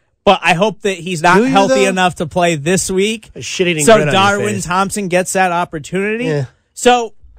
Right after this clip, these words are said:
Speaker 1: my angle here, the last two times the Chiefs have played the Patriots, I guess not including the A F C Championship game, but regular season games where they have played the New England Patriots, Andy Reid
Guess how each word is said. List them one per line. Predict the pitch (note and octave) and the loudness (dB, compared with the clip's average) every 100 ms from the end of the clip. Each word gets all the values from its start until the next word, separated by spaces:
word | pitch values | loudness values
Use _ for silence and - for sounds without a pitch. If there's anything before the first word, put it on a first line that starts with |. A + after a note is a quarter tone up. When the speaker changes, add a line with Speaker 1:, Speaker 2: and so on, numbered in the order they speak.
| - _ _ _ _ | -20 _ _ _ _
Speaker 1:
my | - F3+ C4+ D4+ | -2 2 2 0
angle | B3 B3 B3 B3+ | -4 -4 -2 -4
here, | A3+ A#3+ A#3 A#3+ A3+ _ _ _ _ _ _ _ _ _ _ _ _ _ _ _ | -4 -4 -6 -6 -16 _ _ _ _ _ _ _ _ _ _ _ _ _ _ _
the | F3 | 2
last | F#3 A3+ C#4 - | 4 4 -2 -6
two | - C#4 | -8 -8
times | A#3 G#3+ G#3 A3+ F3+ | -2 0 0 -4 -10
the | F3+ F3+ E3+ D#3+ - _ _ | -8 -6 -4 -6 -8 _ _
Chiefs | - G3+ G3 | -4 -4 -2
have | - F3 | -4 -4
played | - F3 | -2 -2
the | D#3+ | -2
Patriots, | D3+ C#3 B2+ C#3+ B2+ - - | -4 -4 -4 -4 -6 -6 0
I | F3 | 0
guess | E3 | 0
not | E3+ E3+ F#3+ | 0 0 0
including | F3 F#3+ F3 E3+ | -2 -2 0 -2
the | D#3 D3+ D3+ C#3 C3+ C3+ _ _ _ _ | -2 -2 -2 -2 -6 -10 _ _ _ _
A | D#3 F3 | 0 2
F | D3+ | 2
C | E3 | -4
Championship | D3+ D#3 C#3 B2 A2+ A#2+ A2+ | -2 -2 -2 -6 -8 -10 -8
game, | A2 G#2 A#2 | -10 -10 -4
but | E3 D#3 - | 2 2 0
regular | C#3+ E3+ E3 D#3+ | 0 2 2 -2
season | B2+ C#3 B2 B2 | -2 -4 -4 -4
games | A#2 A2 A#2+ | -6 -8 -10
where | - | -4
they | B2+ B2 | -2 0
have | A#2+ - | -2 -4
played | C#3 C3+ | -4 -4
the | B2+ B2+ | -4 -6
New | B2+ | -6
England | B2 B2 A2 | -6 -6 -4
Patriots, | A#2 A#2 C#3 C3+ C3+ - _ _ _ _ _ _ - | -4 -4 -4 -4 -6 -12 _ _ _ _ _ _ -2
Andy | F3+ A3 A3+ | 0 0 -2
Reid | F#3 F3+ G3+ G#3+ | -2 -2 -2 -6